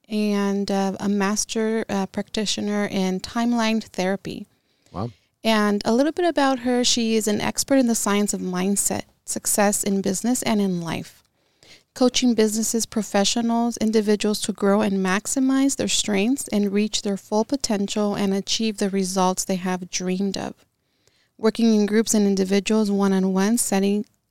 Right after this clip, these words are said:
Speaker 1: settings, she, uh, dives into finding the harmony of career, entrepreneurship, and life, improving relationships, clarify their goals and dreams. Uh, she works more effectively, um, as well as increasing their bottom line,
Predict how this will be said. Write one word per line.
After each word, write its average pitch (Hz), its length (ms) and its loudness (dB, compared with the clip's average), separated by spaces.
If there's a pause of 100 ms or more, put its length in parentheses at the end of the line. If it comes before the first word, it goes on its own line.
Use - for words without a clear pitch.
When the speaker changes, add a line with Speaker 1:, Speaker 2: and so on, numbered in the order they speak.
(140)
Speaker 1:
settings, 226 600 0
she, 208 320 2 (240)
uh, 190 220 0
dives 226 420 0
into 214 260 2
finding 202 580 0
the 196 160 0
harmony 254 500 2
of 247 100 -4
career, 214 540 0 (600)
entrepreneurship, 240 840 2
and 196 180 2
life, 185 440 -2
improving 214 560 0
relationships, 240 960 2 (260)
clarify 214 540 2
their 196 200 2
goals 202 340 2
and 190 160 0
dreams. 185 520 0 (840)
Uh, 196 140 4
she 226 180 4
works 208 280 4
more 214 200 6
effectively, 233 720 2
um, 196 400 2 (540)
as 208 160 2
well 202 160 6
as 202 180 4
increasing 214 640 4
their 180 300 6
bottom 202 400 4
line, 196 500 2